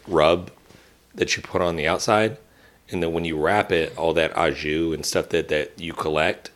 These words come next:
that mixes with the rub, that's what matters. That, that's where you get the flavor for that pork butt, because when you go to shred it,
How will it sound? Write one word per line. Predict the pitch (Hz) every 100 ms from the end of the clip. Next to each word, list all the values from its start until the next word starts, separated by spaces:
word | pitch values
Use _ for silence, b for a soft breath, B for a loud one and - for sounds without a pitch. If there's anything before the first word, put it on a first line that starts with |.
| -
that | - -
mixes | 90 - 87 73
with | - 80 87
the | 107
rub, | 104 117 123 127 _ b b b b b b b _ _ _ -
that's | - 107 117 -
what | 85 -
matters. | 85 76 71
That, | - 87 -
that's | 101 117 -
where | 104
you | 87 82
get | 85
the | 85
flavor | 80 90 82 76
for | - 78
that | 67 -
pork | - -
butt, | - 64
because | - 82 78
when | 78
you | 87
go | 107
to | 113 -
shred | - 139 143
it, | 82